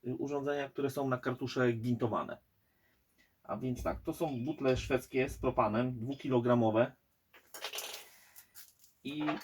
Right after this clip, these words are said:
na przykład tak, no tutaj mamy, y, to jest Primusa, jakiś tam palniczek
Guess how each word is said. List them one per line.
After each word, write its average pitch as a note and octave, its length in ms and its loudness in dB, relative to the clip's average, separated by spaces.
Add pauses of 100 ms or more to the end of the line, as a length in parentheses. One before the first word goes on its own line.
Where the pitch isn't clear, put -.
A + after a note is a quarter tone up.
(180)
na C3 120 0
przykład B2+ 420 0
tak, - 180 2
no C3 120 0
tutaj F3 260 2
mamy, D3+ 440 2 (300)
y, B2 400 4 (500)
to C3 180 -2
jest - 280 -4
Primusa, C3 760 0
jakiś - 360 -2
tam A2+ 160 0
palniczek C#3+ 720 0